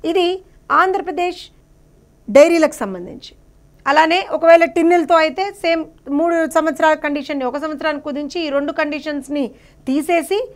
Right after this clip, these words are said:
నాలుగు టన్నులు, నాలుగు టన్నుల నుంచి రెండు టన్నులకు ఆ ప్రొక్యూర్‌మెంట్ అనేటువంటిది, ప్రాసెసింగ్ కెపాసిటీని తీసేశారు. యాభై కోట్లు ఉన్నటువంటి మినిమం టర్నోవర్ యాభై కోట్లు ఉంచారు. ఇది జరిగినటువంటి వాస్తవం.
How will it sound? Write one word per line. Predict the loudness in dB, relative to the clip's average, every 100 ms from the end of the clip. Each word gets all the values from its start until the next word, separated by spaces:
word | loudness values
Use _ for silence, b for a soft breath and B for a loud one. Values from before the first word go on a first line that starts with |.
| b b 0
నాలుగు | 6 6 4
టన్నులు, | 2 0 2 0
నాలుగు | 2 2 2 0
టన్నుల | 2 2 2
నుంచి | 2 0 -2
రెండు | 0 0 0
టన్నులకు | -2 -2 0 0 0
ఆ |
ప్రొక్యూర్‌మెంట్ | 0 -2 2 2 2 -2
అనేటువంటిది, | -2 -2 -2 -4 -4
ప్రాసెసింగ్ | -4 -6 -6 -10 -8
కెపాసిటీని | -4 -4 -4 -6 -10
తీసేశారు. | -8 -10 -10 -6 -6 -8 b b b b
యాభై | 4 4 2
కోట్లు | 0 -2 -2 -4
ఉన్నటువంటి | -6 -6 -6
మినిమం | -4 -4 -2 -4
టర్నోవర్ | -6 -6 -6 -4
యాభై | 0 0 0
కోట్లు | -4 -4 -4 -10
ఉంచారు. | -10 -14 -18 b b b
ఇది | 0 4 4 4 0 -10 -6
జరిగినటువంటి | 0 0 0 -2 -2 -4 -4
వాస్తవం. | -2 -2 -4 -10 -14